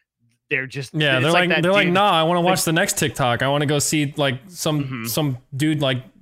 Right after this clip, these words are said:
Speaker 2: breakdance or something or <laughs> whatever."
Speaker 1: Yep.
Speaker 2: Like,
Speaker 1: It's just, it's that gif
Speaker 2: Yeah.
Speaker 1: where they just, like, piece and they fade out of existence.
Speaker 2: Yeah.
Speaker 1: It's like, yeah, it's, it, it's like they're just not there. And I think the reason is because it's that six-second goldfish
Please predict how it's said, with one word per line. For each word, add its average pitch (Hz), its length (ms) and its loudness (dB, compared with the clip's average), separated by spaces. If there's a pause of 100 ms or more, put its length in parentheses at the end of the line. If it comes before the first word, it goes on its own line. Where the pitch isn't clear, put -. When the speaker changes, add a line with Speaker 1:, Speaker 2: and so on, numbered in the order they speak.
(120)
Speaker 2:
breakdance 143 520 0
or 127 60 -2
something 123 400 -2
or 131 80 0
<laughs> - 120 -6
whatever." 180 340 2
Speaker 1:
Yep. 185 180 0
Speaker 2:
Like, 180 160 0
Speaker 1:
It's 170 180 -4
just, 180 280 -4
it's 185 140 -2
that 185 220 -2
gif 185 140 0
Speaker 2:
Yeah. 139 120 0
Speaker 1:
where 123 60 2
they 165 120 0
just, 156 180 -8
like, 151 220 -4
piece 165 340 -6
and 147 80 -8
they 143 80 -2
fade 147 240 -2
out 139 140 -4
of 127 80 -10
existence. 143 360 -2
Speaker 2:
Yeah. 185 300 4
Speaker 1:
It's - 220 0
like, - 240 -4
yeah, 165 300 0 (200)
it's, - 200 -4
it, 202 180 0
it's 190 160 -4
like 180 180 -2
they're 185 140 0
just 165 180 -4
not 151 220 -4
there. 160 280 -2
And 147 140 0
I 147 80 0
think 202 300 -8
the 185 80 -4
reason 160 260 -8
is 147 80 -8
because 143 400 -4
it's 147 160 -10
that 147 160 -2
six-second 143 680 -4 (180)
goldfish 139 560 -6